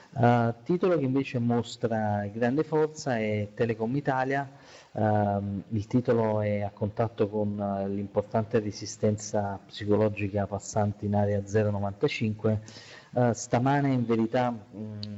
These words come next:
mi aspettavo, come abbiamo visto su Prime Time, un movimento più deciso, perché il titolo in mattinata mostrava grande forza. In realtà la forza si è un po' smarrita nel corso della seduta, ma insomma la chiusura,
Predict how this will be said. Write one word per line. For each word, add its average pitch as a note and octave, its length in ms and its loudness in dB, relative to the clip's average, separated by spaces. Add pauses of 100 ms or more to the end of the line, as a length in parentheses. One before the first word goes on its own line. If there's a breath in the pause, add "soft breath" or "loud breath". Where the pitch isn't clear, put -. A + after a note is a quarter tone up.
(380)
mi A#2 80 -8
aspettavo, A#2 920 0 (800)
come A2 180 0
abbiamo A#2 180 2
visto A#2 220 0
su G#2+ 160 -6
Prime A2+ 260 0
Time, A2 280 0
un G#2+ 100 0
movimento G#2+ 920 0
più G#2+ 160 -10
deciso, A#2 460 0
perché G2+ 220 -10
il G2+ 80 -10
titolo G#2+ 480 0 (340 loud breath)
in A2 160 -2
mattinata A2 800 2
mostrava G#2+ 540 -2
grande G#2+ 300 0
forza. A2 560 -2 (320 loud breath)
In A#2+ 100 0
realtà A2+ 320 2
la A#2 140 2
forza B2 400 0
si A2 120 -6
è A2+ 40 0
un G#2 120 -4
po' A#2 400 4
smarrita A2 520 -2
nel G#2+ 120 -6
corso - 260 -2
della G#2+ 100 0
seduta, A2+ 400 0
ma A2 100 -4
insomma G#2+ 300 -4
la G2+ 100 -2
chiusura, G#2+ 640 2